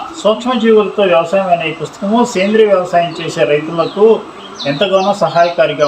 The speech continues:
ఉంటుంది. అలానే ప్రతిభా బయోటెక్ వారి ఓఎన్బిఏ సేంద్రియ మరియు పోషక పదార్థాల సమతుల్య వ్యవసాయం అనే ఈ పుస్తకం కూడా ఈ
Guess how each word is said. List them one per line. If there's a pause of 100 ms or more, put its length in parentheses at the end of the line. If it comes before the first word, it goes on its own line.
ఉంటుంది. (500)
అలానే (920)
ప్రతిభా
బయోటెక్
వారి (160)
ఓఎన్బిఏ (520)
సేంద్రియ (120)
మరియు (220)
పోషక (240)
పదార్థాల (140)
సమతుల్య (160)
వ్యవసాయం
అనే
ఈ
పుస్తకం (100)
కూడా (800)
ఈ